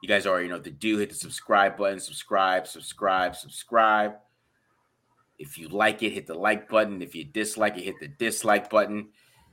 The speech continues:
If you wanna leave a comment, leave a comment. If you don't wanna leave a comment, go ahead and, um, you know, leave a comment anyways. We don't care. Go ahead, do that as well. Um, you guys already know, do it with us too. Make sure you follow us on Twitter at the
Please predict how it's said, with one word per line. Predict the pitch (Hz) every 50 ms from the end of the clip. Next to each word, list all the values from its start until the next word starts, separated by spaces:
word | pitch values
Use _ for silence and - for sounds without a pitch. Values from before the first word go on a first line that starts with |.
| _ _ _ _ _ _ _ _ _ _ _ _ _ _ _ _ - - -
If | 87 80
you | 90 92
wanna | 95 90 95
leave | 98 98 92
a | 92
comment, | 92 - 104 101 104 104 95 87
leave | 92 87 85
a | 82
comment. | - 107 101 101 101 104 104 98
If | 85 123
you | 110
don't | - 101 101 98
wanna | 98 95
leave | 98 95 95
a |
comment, | - - 104 101 98 98 98 98 - - - - - _ _
go | - 101 92
ahead | 87 95 92 90 87 85 - - -
and, | 87 87 85 80 80 80 80 78 78 - _ _ _
um, | 82 82 78 78 76 76 78 78 80 80 _ _ _ _ - -
you | - 90
know, | 80 69 69
leave | 82 92 87
a | 90
comment | - 95 90 90 90
anyways. | 92 90 78 71 65 - -
We | -
don't | 76 76 76 71
care. | - 73 62 57 - -
Go | 78
ahead, | 76 76 73
do | 78 73
that | 69 69 65 65
as | 71 -
well. | 73 76 71 62 - - - - - - - - - - -
Um, | 82 87 87 85 85 82 82 82 - _ _ _ _ _ _ _ _ _ _ - - - - - _ _ _
you | - 113
guys | 123 104
already | 110 107 104 101
know, | 98 -
do | 107 104
it | 98 - -
with | - - 92 87 - -
us | 113 120 143 - -
too. | 131 127
Make | 117 110 110 104
sure | - -
you | 101 - -
follow | - 110 101 101 101
us | 98 98
on | 90 82
Twitter | - - 120 120 117
at | - - 104 104 104 - - -
the | - 107 107 104 104 101 -